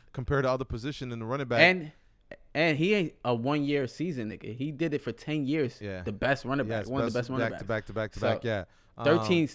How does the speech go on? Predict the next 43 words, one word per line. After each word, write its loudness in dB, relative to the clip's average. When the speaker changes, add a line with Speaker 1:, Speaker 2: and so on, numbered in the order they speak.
Speaker 2:
uh, 0
scrimmage -4
yards, 2
bro. -2
That 2
nigga 0
is -2
a -10
legend, -4
bro. -10
Speaker 1:
Yeah. -4
So -10
Speaker 2:
Shout 2
Speaker 1:
I, 6
Speaker 2:
out 0
to -2
LaShawn, -2
Speaker 1:
I, -6
Speaker 2:
man. -6
Speaker 1:
I, -6
I'm, -8
I, -4
I 4
hope 2
he -6
appreciate -2
those -4
rings -6
as -8
much -8
as, -10
uh, -10
us -8
as -6
fans -4
Speaker 2:
Oh, -4
he -2
Speaker 1:
think -4
Speaker 2:
does. -12
Speaker 1:
he -8
deserved. -6
Speaker 2:
He -6
does. -12